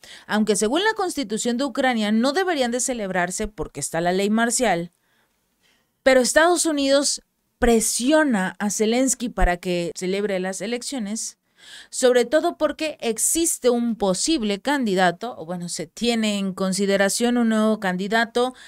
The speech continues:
Alexei Arestovich. Él considera que Ucrania tiene que empezar a enfrentar la realidad y admitir que no pueden derrotar a Rusia en el campo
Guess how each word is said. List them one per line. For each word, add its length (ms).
Alexei 840
Arestovich. 1000
Él 400
considera 800
que 160
Ucrania 540
tiene 260
que 100
empezar 520
a 40
enfrentar 600
la 200
realidad 580
y 100
admitir 600
que 160
no 180
pueden 360
derrotar 580
a 120
Rusia 580
en 140
el 200
campo 540